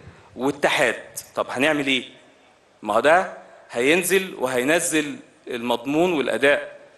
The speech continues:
ومحدش يقول: "أصل ده الوزير الوزارة"، لا، ده إحنا أهو يعني الموضوع. طب الشركات أساسا قانون الرياضة الحالي فيه، واللي عايز يعمل يعمل شركة دلوقتي،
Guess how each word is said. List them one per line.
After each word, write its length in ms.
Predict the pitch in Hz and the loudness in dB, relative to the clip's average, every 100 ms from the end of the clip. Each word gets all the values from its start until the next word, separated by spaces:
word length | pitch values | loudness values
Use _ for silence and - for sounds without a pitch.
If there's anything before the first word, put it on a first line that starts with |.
| _ - | _ -12
ومحدش 420 | 117 185 185 - | -2 -2 -2 0
يقول: 160 | 196 202 | 2 2
"أصل 260 | 170 - | 2 0
ده 80 | 151 | 2
الوزير 320 | 139 135 160 | 4 2 2
الوزارة"، 380 | 180 151 156 147 | 0 2 2 4
لا، 160 | 202 - - - - - _ - | 4 2 -4 -20 -20 -20 _ -8
ده 60 | |
إحنا 280 | - 147 127 | -6 -4 -4
أهو 280 | 127 180 - - - _ _ _ - | 0 -2 -2 -20 -20 _ _ _ -4
يعني 240 | 107 95 110 | -2 -2 -4
الموضوع. 520 | 110 110 123 151 117 - - | -4 -2 2 2 2 -8 -2
طب 100 | 143 | 0
الشركات 460 | 143 156 143 208 | 2 0 2 0
أساسا 340 | 214 170 - 240 | 0 -2 0 0
قانون 280 | 202 208 220 | 2 2 2
الرياضة 280 | 190 214 | 4 4
الحالي 400 | 190 - 196 208 - - - - | 2 2 0 0 -12 -20 -20 -10
فيه، 340 | 247 269 165 | -2 0 0
واللي 220 | 131 139 | 0 2
عايز 160 | 180 214 | 4 2
يعمل 200 | 202 190 | 2 2
يعمل 260 | 196 180 | 0 0
شركة 300 | - 208 202 | -2 -2 0
دلوقتي، 420 | 135 147 180 - | 0 2 0 -2